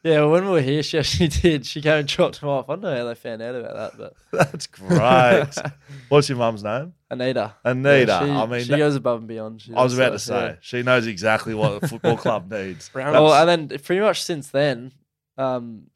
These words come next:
Speaker 1: whenever she visited Sydney, all the boys would ask the exact same thing. "Just, can she bring
Speaker 2: Yes.
Speaker 1: 'em?" That's it.
Speaker 2: <laughs>
Speaker 1: So every time she comes to Sydney, she had 'em, she had 'em made. So
Speaker 2: Good to see you, Missus Warner. Um,
Speaker 1: <laughs> Yeah.
Speaker 2: anyway,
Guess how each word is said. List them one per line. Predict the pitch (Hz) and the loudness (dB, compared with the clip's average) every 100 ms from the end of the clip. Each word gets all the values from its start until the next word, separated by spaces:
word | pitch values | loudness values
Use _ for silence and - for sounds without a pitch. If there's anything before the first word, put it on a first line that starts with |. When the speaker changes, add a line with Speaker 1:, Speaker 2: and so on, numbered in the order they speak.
| _ | _
Speaker 1:
whenever | - 143 147 139 | -6 -2 0 -2
she | - 139 | -2 -4
visited | 123 143 131 127 | -2 -4 -4 -8
Sydney, | - 131 120 123 | -10 -10 -8 -8
all | 120 | -6
the | 120 | -8
boys | 117 123 117 | -6 -6 -6
would | 113 | -4
ask | 117 117 - - | -4 -4 -8 -16
the | 123 | -16
exact | 123 113 123 - | -16 -6 -6 -6
same | 120 120 | -12 -10
thing. | 120 120 | -10 -12
"Just, | 110 110 | -12 -10
can | 127 127 | -6 -4
she | 120 | -6
bring | 113 123 | -6 -6
Speaker 2:
Yes. | 123 | -6
Speaker 1:
'em?" | 120 | -6
That's | 120 - | -6 -8
it. | 127 - _ - | -10 -12 _ -10
Speaker 2:
<laughs> | 180 - 330 - 381 190 | -10 -10 -12 0 2 4
Speaker 1:
So | - | 4
every | 151 147 | 4 2
time | - 143 139 | 0 0 -2
she | 139 | -6
comes | 131 135 120 | -8 -8 -10
to | |
Sydney, | 113 - 147 135 | -12 -4 -2 -2
she | - | -2
had | 127 | -2
'em, | 123 120 107 _ | -2 -6 -18 _
she | - | -12
had | 117 | -10
'em | 110 | -10
made. | 107 117 117 | -10 -8 -10
So | - 107 113 | -12 -16 -8
Speaker 2:
Good | - | -4
to | 143 | -2
see | 147 | 0
you, | 143 | 0
Missus | 143 135 120 | 0 -2 -2
Warner. | 123 135 151 | 0 2 2
Um, | - 131 131 | 2 2 2
Speaker 1:
<laughs> | 131 | 0
Yeah. | 185 156 202 151 151 | 4 4 6 6 6
Speaker 2:
anyway, | 156 160 151 123 151 143 | 6 6 8 8 8 6